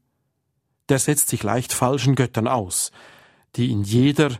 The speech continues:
materiellen oder virtuellen Ecke lauern. Liebe Zuhörerin, lieber Zuhörer,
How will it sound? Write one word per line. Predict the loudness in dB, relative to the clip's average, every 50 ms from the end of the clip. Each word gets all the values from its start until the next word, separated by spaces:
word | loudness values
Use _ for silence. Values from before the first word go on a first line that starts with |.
| _ -20 -20 _ _ _ _
materiellen | -4 -4 -4 -2 -4 -6 -2 -2 0 0 0 0 -2
oder | -2 -2 -2 -2 0
virtuellen | 0 -2 -2 -2 -4 -6 -4 -4 -2 -2 -4 -4 -4
Ecke | -6 -6 -6 -6 -8 -6 -6
lauern. | -4 -4 -4 -6 -6 -8 -12 -14 -16 -18 -18 _ _ _ _ _ _ _ _ _ _ _ _ _ _ _ _ _ _ _ _ _ _ _ _ _ _ _ _ _ _ _ _ _ _ _ _ _ _ _ _ _ _ _ _ _ _ -4
Liebe | -2 -2 0
Zuhörerin, | 0 2 2 2 2 2 2 2 2 2 2 0 -2 -6 -14 _ -2
lieber | 0 0 0 0
Zuhörer, | 0 0 2 2 2 0 0 -2